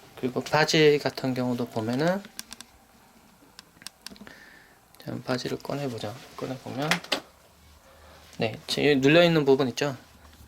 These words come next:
보면은 이게 줄이 전혀 없던 바지인데, 보면 이쪽에 줄이 생겼습니다. 지금 보시면은, 여기 보면 이렇게 줄이 생겼죠?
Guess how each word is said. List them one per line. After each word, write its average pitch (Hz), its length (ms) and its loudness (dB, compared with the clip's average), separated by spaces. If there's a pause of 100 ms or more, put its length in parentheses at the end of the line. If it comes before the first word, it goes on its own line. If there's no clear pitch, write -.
(240)
보면은 131 340 -2 (460)
이게 143 160 0
줄이 170 260 4
전혀 165 260 4
없던 156 360 4
바지인데, 123 600 0 (1160)
보면 139 200 -2
이쪽에 131 340 2
줄이 135 220 2
생겼습니다. 127 460 -4
지금 110 160 -10
보시면은, 113 640 -6 (2500)
여기 117 140 -4
보면 127 180 -4
이렇게 - 180 -8
줄이 131 260 0
생겼죠? 127 460 -2